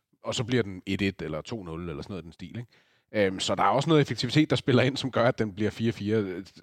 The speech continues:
Ja, det, det er en af de der gange, hvor ting bare går op i en højere enhed på en eller anden måde. Det,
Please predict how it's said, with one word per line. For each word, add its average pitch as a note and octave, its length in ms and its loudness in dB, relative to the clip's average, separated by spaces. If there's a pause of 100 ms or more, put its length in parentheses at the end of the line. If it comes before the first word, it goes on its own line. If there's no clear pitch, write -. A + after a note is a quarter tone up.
(180)
Ja, A#1 140 -4 (120)
det, F#2 160 2 (300)
det C#3 80 6
er B2+ 40 6
en C#3 180 4
af C#3+ 60 6
de B2+ 120 2
der B2 100 6
gange, G#2 240 2
hvor G#2+ 120 -2
ting A2+ 280 -4
bare G2 380 4 (420)
går A#2 140 2
op A2 200 0
i B2 40 -2
en A2+ 80 -2
højere A2 260 2
enhed A2 320 -2
på G#2 100 -8
en - 80 -4
eller G#2+ 60 -2
anden G2 140 -4
måde. G2 200 -6
Det, G#2+ 200 -6